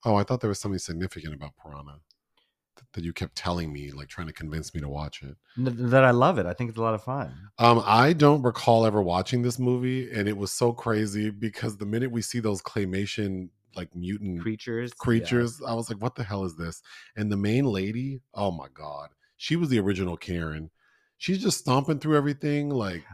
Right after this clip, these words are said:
Speaker 2: Oh, yeah. Mm-hmm.
Speaker 1: like, thinks she's entitled to do everything. I was so frustrated by her. And then the wilderness man who ends up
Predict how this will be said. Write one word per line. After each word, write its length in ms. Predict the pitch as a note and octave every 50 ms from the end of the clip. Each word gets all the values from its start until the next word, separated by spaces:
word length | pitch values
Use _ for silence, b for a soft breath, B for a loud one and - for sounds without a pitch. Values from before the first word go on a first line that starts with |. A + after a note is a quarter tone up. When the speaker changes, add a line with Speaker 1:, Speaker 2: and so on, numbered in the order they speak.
| - -
Speaker 2:
Oh, 100 | C3+ C#3
yeah. 240 | C3+ A2+ G2+ E2+
Mm-hmm. 400 | - G#2+ A2+ A2 A#2 B2+ B2 C3 C3+
Speaker 1:
like, 200 | B2 A#2 A#2+ -
thinks 160 | C#3+ C#3+ C3+
she's 180 | - D3+ D3 C3+
entitled 480 | C3 A#2 G2+ G#2+ C3 C3 C3+ C3+ C3+
to 60 | C3+
do 240 | B2 A2+ C3 C3+ -
everything. 480 | A2+ A2+ G#2+ A#2 C3+ C3+ C3+ D3 C#3+ C3+
I 60 | A#2+
was 140 | A2 G#2+ -
so 140 | - D3+ -
frustrated 540 | - - - G2+ G#2 - - B2+ A#2+ A#2
by 120 | A2+ A#2+ A#2
her. 340 | A2+ - B2+ A#2+ A#2+ A#2+ A#2
And 120 | A2 G2
then 140 | G2+ A2 A2
the 80 | G#2 F#2+
wilderness 500 | F2 F#2+ G#2 A2+ A#2+ B2 A#2+ A#2 A#2 -
man 360 | A#2+ A2+ A#2 A#2 A#2 A2+ A2 -
who 240 | - F#2 F2 D#2+ b b b b b b b -
ends 180 | G#2+ G2+ F#2+ -
up 200 | G#2+ G2+ F2